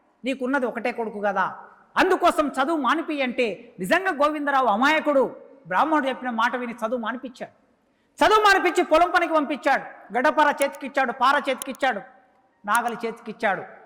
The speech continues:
ఇరవై ఎకరాల భూమిలో పొలం పని చేస్తూ ఉన్నాడు. ఆ సమయంలో సావిత్రిబాయి పూలే భార్యగా వచ్చింది. ఒకరోజు పొలం పనికి వెళ్ళి ఇంటికి వచ్చాడు. రాత్రి అయింది.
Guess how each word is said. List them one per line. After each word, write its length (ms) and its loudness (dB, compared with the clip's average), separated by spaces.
ఇరవై 240 6
ఎకరాల 380 4
భూమిలో 480 4
పొలం 320 0
పని 260 -2
చేస్తూ 240 -8
ఉన్నాడు. 420 -2
ఆ 260 6
సమయంలో 440 2
సావిత్రిబాయి 680 0
పూలే 260 -2
భార్యగా 480 0
వచ్చింది. 380 -10
ఒకరోజు 440 6
పొలం 400 4
పనికి 200 2
వెళ్ళి 200 4
ఇంటికి 260 0
వచ్చాడు. 320 2
రాత్రి 320 4
అయింది. 480 -2